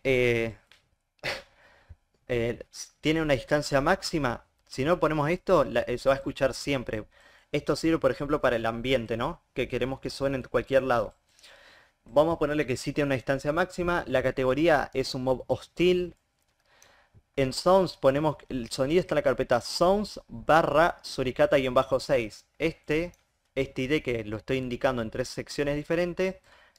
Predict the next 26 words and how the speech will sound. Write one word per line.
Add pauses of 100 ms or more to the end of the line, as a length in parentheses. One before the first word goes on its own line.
(100)
es
este,
¿ven?
Suricata
guion
bajo
seis. (2500)
Y
aquí
tenemos... (1200)
Eh,
bueno,
si
quiere
cargar
en,
en, (200)
en
la
memoria,
esto
recomiendo
que
esté
en
true,